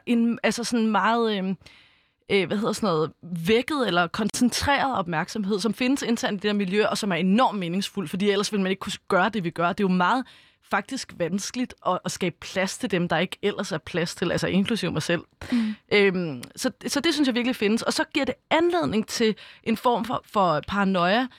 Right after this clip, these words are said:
Speaker 1: men jeg tror, der er forskel på det, der sker internt i normstormerne, for eksempel. Altså, at vi kan blive bange for at sige noget forkert til hinanden. Noget, som vi snakker meget om internt i normstormerne. Hvordan er det, vi arbejder med kritik? Hvordan er det vigtigt, at vi skal kunne sige til hinanden, "Det der synes jeg faktisk ikke er meningsfuldt. Sådan der synes jeg ikke, vi skal snakke om det," og så videre.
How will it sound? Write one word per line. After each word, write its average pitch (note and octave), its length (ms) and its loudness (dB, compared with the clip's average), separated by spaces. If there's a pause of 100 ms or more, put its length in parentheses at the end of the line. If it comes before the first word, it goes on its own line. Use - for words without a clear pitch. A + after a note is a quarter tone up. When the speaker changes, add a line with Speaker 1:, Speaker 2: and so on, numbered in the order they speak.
(260)
Speaker 1:
men A#3+ 200 2
jeg A#3 120 -2
tror, C#4+ 460 0
der A3 60 2
er G#3 80 2
forskel C4+ 480 -4
på A#3+ 120 -6
det, A3+ 140 -2
der A#3 60 -4
sker - 260 -4
internt C#4+ 380 0
i - 20 0
normstormerne, A3 560 -2
for - 80 -10
eksempel. A#3 380 -2
Altså, G#3+ 220 0
at F#3+ 120 0
vi B3 80 2
kan B3 140 -2
blive G#3 120 -4
bange F#3 260 0
for A#3 120 -4
at G#3 60 -2
sige - 160 -2
noget A3 120 2
forkert C4 260 -2
til A#3 100 -4
hinanden. G3+ 200 2
Noget, A#3 160 4
som B3+ 100 -4
vi A3 40 -2
snakker B3+ 460 -2
meget G3 260 0
om E3+ 120 -2
internt G3 340 -2
i G3 40 0
normstormerne. G#3+ 480 0 (320)
Hvordan A3 320 0
er A#3 60 0
det, A3+ 100 -2
vi A#3+ 40 0
arbejder A3+ 280 0
med B3 100 -2
kritik? - 400 -2 (100)
Hvordan G#3 260 2
er B3+ 80 4
det F3+ 160 -2
vigtigt, C4 340 0
at G#3+ 60 -2
vi G3 60 0
skal - 160 -8
kunne G3 140 -6
sige C4+ 180 0
til B3+ 120 -6
hinanden, A3 220 0 (200)
"Det C4+ 100 4
der A#3 80 4
synes A#3+ 200 -2
jeg A3+ 80 0
faktisk F3+ 240 0
ikke G3 80 2
er F#3+ 40 2
meningsfuldt. A3 540 0
Sådan A3 220 -2
der G#3+ 80 0
synes G3 180 -4
jeg G#3 60 2
ikke, F#3+ 100 -2
vi F#3+ 60 -10
skal G3+ 160 -4
snakke A#3+ 360 0
om A3+ 140 2
det," A#3+ 200 -2
og E3+ 80 -2
så F3 80 -4
videre. D#4 220 2